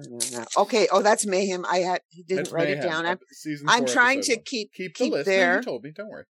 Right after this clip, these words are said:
Speaker 1: Yeah.
Speaker 2: No, I understand what you're doing. Uh, all right,
Speaker 1: Okay,
Speaker 2: next
Speaker 1: that's
Speaker 2: up we
Speaker 1: seventeen.
Speaker 2: have,
Speaker 1: Okay.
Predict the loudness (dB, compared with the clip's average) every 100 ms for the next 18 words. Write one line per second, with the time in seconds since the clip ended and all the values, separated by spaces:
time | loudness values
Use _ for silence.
0 | _ -14 -8 -8 -10 _ _ -10 -8 -6
1 | -6 -8 -8 -8 -14 -18 -20 _ _ _
2 | 0 4 6 4 6 4 4 4 6 6
3 | 6 2 2 0 -2 -4 -10 -20 _ -16